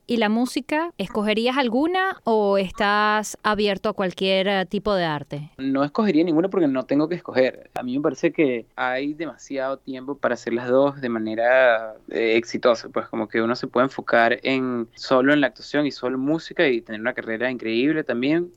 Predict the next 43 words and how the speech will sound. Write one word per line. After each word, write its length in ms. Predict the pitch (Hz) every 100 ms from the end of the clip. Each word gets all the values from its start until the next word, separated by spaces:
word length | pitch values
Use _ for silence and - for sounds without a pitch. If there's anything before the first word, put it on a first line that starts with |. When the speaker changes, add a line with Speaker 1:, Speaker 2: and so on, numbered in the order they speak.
| -
Speaker 2:
pero 340 | 131 123 117
también 320 | 117 117 117
yo 100 | 113
creo 100 | 143
que 80 | 156
se 80 | 135
pueden 200 | 135 139
hacer 200 | 139 -
las 100 | 139
dos. 180 | 160 147 _ _ -
De 180 | 135
hecho, 840 | 120 117 147 147 151 135 127 113 110 _ - - 120 113
yo 460 | 113 113 113 117 120
tengo 800 | 131 127 135 139 135 120 113 104 - -
dos 300 | 117 120 -
compañías 720 | 131 110 113 131 135 131 117
y 100 | 117 -
estoy 180 | 120 120
desarrollando 480 | 117 139 117 113 120
una 140 | 127
película. 760 | 120 127 135 - 127 123 120 123 _ _
Además 440 | - 117 117 113 113
estoy 760 | - 127 120 123 127 127 117 113
con 160 | 135
lo 80 | 120
de 60 | 113
la 80 |
música 420 | 110 135 135 120 123
y 40 |
con 120 | 120
la 80 | 117
actuación 360 | 110 113 - 165
y 60 |
yo, 220 | 127 123 113 -
yo 180 | 123
no 100 | 127
fallo 380 | 127 147 135 143
audiciones, 720 | 139 113 - 135 139 131 123
yo 80 | 120
siempre 300 | - 117 123
hago 100 | 127
mis 180 | 123 117
streamings. 760 | - 139 135 127 123 120 117